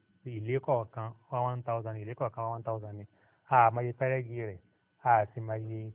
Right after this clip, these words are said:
kílò rẹ̀. So ni pé irú yìí ò náà sọ pé wala ba'sa bi shira'i juzab. Juzab ni pé ma juhila qadruhu aw adaduhu aw waznuhu. Ma juhila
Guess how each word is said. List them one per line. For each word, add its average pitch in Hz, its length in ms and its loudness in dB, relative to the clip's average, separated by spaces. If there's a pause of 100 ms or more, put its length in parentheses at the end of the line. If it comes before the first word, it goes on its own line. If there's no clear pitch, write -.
kílò 127 400 -4
rẹ̀. 95 140 -12 (500)
So 113 120 -6
ni 110 100 -6
pé 113 360 -6 (180)
irú 110 300 -6
yìí 113 160 -6
ò 113 100 -4
náà 107 200 -4
sọ 110 120 -4
pé 117 100 -8
wala 110 360 0
ba'sa 127 280 2
bi 107 140 -6
shira'i 123 320 -4
juzab. 104 420 -2 (1400)
Juzab 131 420 0
ni 120 120 -6
pé 135 160 0
ma 135 220 -2
juhila 127 380 -6
qadruhu 127 760 -2
aw 110 160 -4
adaduhu 117 580 -4
aw 117 160 -4
waznuhu. 107 420 -4 (1200)
Ma 123 200 0
juhila 120 540 0